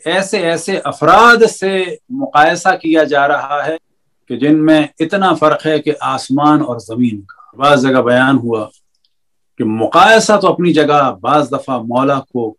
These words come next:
کافر تک کہا گیا، تارک الصلاۃ کہا گیا۔ شام میں خبر پہنچی تو لوگوں کو تعجب ہوا کہ علی مسجد میں صبح کی نماز میں نماز کے وقت مسجد میں کیا کر رہے تھے؟ کیا نماز پڑھتے تھے؟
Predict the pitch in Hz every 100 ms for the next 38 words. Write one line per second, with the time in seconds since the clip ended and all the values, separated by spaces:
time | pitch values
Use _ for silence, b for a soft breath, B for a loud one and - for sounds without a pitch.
0 | _ - 156 160 165 151 - - - 92
1 | - 82 - _ _ _ _ _ - 123
2 | 135 135 139 - - 131 147 160 - 123
3 | 113 107 104 95 - - - 156 202 214
4 | 196 185 160 156 147 143 139 156 135 127
5 | 123 135 123 120 110 107 131 107 123 117
6 | 113 110 120 107 104 151 143 147 - 123
7 | 110 127 113 123 131 135 131 _ _ _
8 | _ _ - 98 107 131 - 151 135 135
9 | 104 104 104 147 139 139 156 160 127 110
10 | 98 90 - 90 95 87 92 117 - -
11 | - 143 -